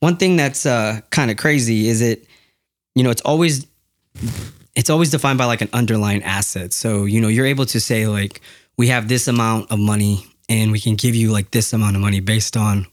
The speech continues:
what your earnings were, what your past were, what everything in between was." Now,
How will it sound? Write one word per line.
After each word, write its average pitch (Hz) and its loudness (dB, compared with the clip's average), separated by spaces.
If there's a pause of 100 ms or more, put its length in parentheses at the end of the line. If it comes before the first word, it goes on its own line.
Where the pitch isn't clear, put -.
what 104 -2
your 101 -2
earnings 110 2
were, 110 0
what 107 -2
your 104 0
past 110 -2
were, 107 0 (320)
what 113 -2
everything 113 0
in 107 2
between 104 0
was." 107 0 (800)
Now, 113 2